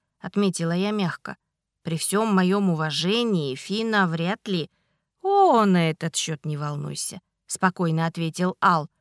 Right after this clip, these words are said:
«Во-первых, она отлично справляется. Во-вторых, я покопался и убедился, что у нее есть опыт работы повара в богатых домах и, соответственно, понимание внутренней специфики».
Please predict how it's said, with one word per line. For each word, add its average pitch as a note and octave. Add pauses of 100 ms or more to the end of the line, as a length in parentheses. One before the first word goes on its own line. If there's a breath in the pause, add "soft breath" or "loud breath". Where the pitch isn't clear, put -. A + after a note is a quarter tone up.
(320)
«Во-первых, F#4+
она D#4+
отлично A#3
справляется. D3+ (380)
Во-вторых, E3 (440)
я C#4+
покопался G3+
и C#4+
убедился, D#3+ (280)
что -
у G3+
нее F3
есть E3+
опыт E3+
работы E3+
повара F3 (200)
в F3
богатых E3
домах F3 (320)
и, E3
соответственно, F3+ (320)
понимание B3
внутренней A#3+
специфики». F#3